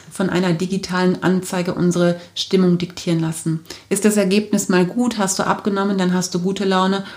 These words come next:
Und wenn das Ergebnis auf der Waage schlecht ist, dann verdirbt es dir den Tag. Das kann's irgendwie nicht sein. Weißt du, dein Erfolg ist, ist so viel mehr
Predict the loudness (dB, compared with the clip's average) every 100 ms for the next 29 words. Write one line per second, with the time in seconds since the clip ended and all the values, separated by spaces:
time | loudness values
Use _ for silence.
0 | -8 2 2 4 2 2 0 0 0 0
1 | -2 -2 -4 -2 0 2 0 2 0 0
2 | -4 -4 -2 0 0 -2 -2 -4 -4 0
3 | 0 0 -4 -6 -12 -12 -10 -8 0 2
4 | 2 2 2 4 2 0 -2 -4 -4 -6
5 | -10 -18 -18 -4 0 4 6 6 6 4
6 | 4 2 0 -12 _ 0 0 -4 -6 -2
7 | -2 0 2 2 4 4 4 0